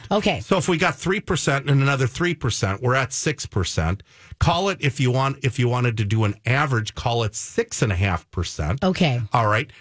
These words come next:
Speaker 2: So you're coming with six and a half to the table.
Speaker 1: Yes.
Speaker 2: With the understanding on a conventional loan, the consumer can get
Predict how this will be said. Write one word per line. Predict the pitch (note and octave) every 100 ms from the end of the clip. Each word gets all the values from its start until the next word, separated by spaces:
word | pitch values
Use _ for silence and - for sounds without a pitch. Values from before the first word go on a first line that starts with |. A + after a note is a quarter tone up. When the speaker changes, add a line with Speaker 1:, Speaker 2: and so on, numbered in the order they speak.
| -
Speaker 2:
So | - F3+
you're | D3+
coming | - A#3+ B3+
with | G#3 -
six | - F#3 -
and | D3+
a |
half | B2+ C3 -
to | A2+
the | G2+
table. | - D#3+ C3 F2 G#2+
Speaker 1:
Yes. | G#3 F#3 - - - _ _
Speaker 2:
With | C3+ C#3+ F3+
the | F#3
understanding | E3+ D#3 - E3+ E3+ E3 C3+ C3+ - _ _ -
on | D3 D#3+ D#3+ -
a | C3+ C#3 C3+ C3+ B2 -
conventional | - B2+ B2+ G3+ - G#3 B2+
loan, | G2 F2 D3+ G3+ _ _ _ _ _ _ _
the | C3+
consumer | - C#3 - C#3 B2+ B2
can | C3 A#2
get | A2